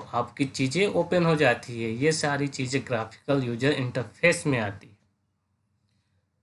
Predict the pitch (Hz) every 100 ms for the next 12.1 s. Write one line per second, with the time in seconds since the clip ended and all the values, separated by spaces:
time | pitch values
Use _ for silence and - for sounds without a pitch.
0 | _ _ _ _ _ _ _ - 160 190
1 | 190 - 196 190 190 185 160 - 196 175
2 | 180 180 180 160 143 156 160 170 170 165
3 | - 170 175 170 147 139 135 139 139 135
4 | 123 110 131 135 147 151 170 170 180 -
5 | 151 151 147 143 147 147 151 156 165 175
6 | 131 127 127 - 180 160 160 143 139 120
7 | 120 127 113 - 160 160 202 208 - -
8 | 190 202 202 202 185 170 175 156 151 156
9 | 147 143 - 139 147 - 135 127 127 127
10 | 110 - 110 _ 110 107 107 131 117 135
11 | 123 - 127 131 135 123 120 117 113 110